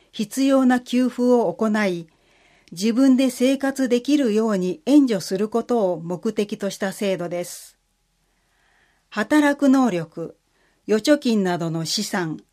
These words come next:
他の制度など、あらゆるものを活用しても、なお生活に困窮するときに適用されます。生活保護費は、世帯の全収入が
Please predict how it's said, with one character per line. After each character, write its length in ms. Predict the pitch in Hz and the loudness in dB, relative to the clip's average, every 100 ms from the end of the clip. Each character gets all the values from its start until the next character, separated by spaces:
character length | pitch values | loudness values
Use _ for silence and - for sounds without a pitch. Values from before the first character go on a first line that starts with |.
| _ _ _ _ _ _ | _ _ _ _ _ _
他 300 | 220 220 269 | -6 0 0
の 100 | 269 | 0
制 280 | 277 262 208 | 0 0 2
度 120 | 196 | 0
な 140 | 185 | -2
ど、 240 | 185 180 - _ _ _ | -2 -4 -8 _ _ _
あ 140 | 190 240 | -2 2
ら 140 | 302 | 2
ゆ 100 | 311 | 2
る 140 | 294 | 2
も 160 | 196 190 | 2 0
の 160 | 226 190 | 0 -2
を 80 | |
活 320 | 156 190 - 233 | -4 -12 -6 -2
用 220 | 226 220 | -2 -2
し 100 | - | -4
て 140 | 220 | -4
も、 260 | 196 196 196 _ _ - | -2 -4 -6 _ _ -8
な 220 | 214 220 | -2 0
お 80 | 190 | 0
生 300 | 165 233 262 | -2 0 0
活 280 | 262 269 262 | 0 -2 0
に 180 | 254 247 | 0 0
困 280 | 233 247 247 | 0 0 2
窮 220 | 240 240 | 0 -2
す 140 | 240 | -2
る 120 | 240 | -4
と 160 | 240 233 | -2 -4
き 140 | 233 | -2
に 200 | 202 190 - | -2 -4 -6
適 300 | - 180 - | -12 -10 -4
用 160 | 214 208 | -4 -2
さ 160 | 208 190 | -4 -2
れ 140 | 190 | -2
ま 140 | 180 | -4
す。 340 | 190 - - _ _ _ _ _ _ _ _ _ _ _ _ _ _ _ - | -8 -14 -20 _ _ _ _ _ _ _ _ _ _ _ _ _ _ _ -12
生 320 | - 277 311 | 0 2 2
活 320 | 302 302 285 | 0 0 0
保 140 | 262 | 2
護 80 | 254 | 2
費 220 | 247 196 | 0 -2
は、 240 | 175 170 - _ _ _ _ - | -4 -6 -10 _ _ _ _ -12
世 220 | - 254 | -2 0
帯 220 | 240 214 185 | 0 -2 -2
の 160 | 185 | -4
全 280 | 165 277 240 | 0 2 2
収 280 | - 233 240 | 0 -2 0
入 260 | 226 233 | 0 0
が 300 | 220 214 214 | -2 -2 -4